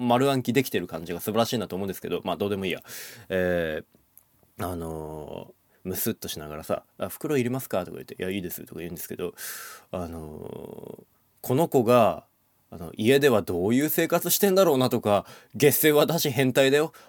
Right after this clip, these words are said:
僕は変態ですけど、えー、なんかこの子は、えー、バイトが終わった時に、終わった嬉しいって思うのか、その時にどういう顔するんだろうなとか、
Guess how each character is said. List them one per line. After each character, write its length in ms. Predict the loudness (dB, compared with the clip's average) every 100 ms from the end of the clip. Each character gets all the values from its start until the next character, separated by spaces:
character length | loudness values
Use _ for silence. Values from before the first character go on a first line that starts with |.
| _ -4
僕 160 | 2
は 80 | 4
変 160 | 4 2
態 140 | 4
で 80 | 4
す 120 | 4
け 60 | 4
ど、 220 | 4 2 -8 -20 -20 -20 _ -8
え 880 | -4 -2 -2 -4 -6 -8 -8 -12 -16 _
ー、 80 | -14
な 60 | -12
ん 60 |
か 160 | -10 -14
こ 140 | -12 -10
の 140 | -10
子 200 | -8 -8
は、 380 | -6 -6 -6 -8 _ _ _ -12
え 160 | -10 -4
ー、 20 |
バ 160 | -2
イ 60 | -2
ト 100 | -2
が 120 | -2
終 80 | 0
わ 80 | -2
っ 20 |
た 140 | -4
時 180 | -4 -4
に、 180 | -4 -4
終 100 | 0
わ 100 | 0
っ 40 |
た 140 | 2 2
嬉 260 | 2 0
し 120 | 0 -2
い 20 |
っ 40 |
て 100 | -2
思 220 | -2 -2 -2
う 20 |
の 120 | -2
か、 200 | -4 -4
そ 140 | -4
の 100 | -4
時 200 | -4 -2
に 100 | -2
ど 160 | 2 2
う 60 | 2
い 40 |
う 60 | 2
顔 180 | 0
す 100 | 0
る 140 | -2 -2
ん 20 |
だ 80 | -2
ろ 100 | -4
う 40 |
な 180 | -4 -6
と 120 | -8
か、 180 | -14